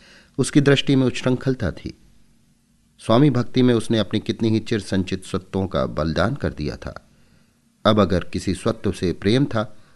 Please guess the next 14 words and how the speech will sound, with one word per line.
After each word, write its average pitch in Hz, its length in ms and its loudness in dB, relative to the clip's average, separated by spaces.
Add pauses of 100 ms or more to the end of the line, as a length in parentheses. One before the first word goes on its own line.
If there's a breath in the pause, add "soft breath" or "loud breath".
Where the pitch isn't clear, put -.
(160 soft breath)
तो 135 80 6
वो 120 100 6
रविवार 98 420 4
का 90 120 0
शांति 87 440 -2
निवास 82 360 -2
था। - 280 -16 (680 soft breath)
मीर 147 180 8
साहब 131 400 2
इतवार 120 320 4
को 117 120 -2
कचहरी 113 440 2
न 104 120 4
जाते 73 320 -2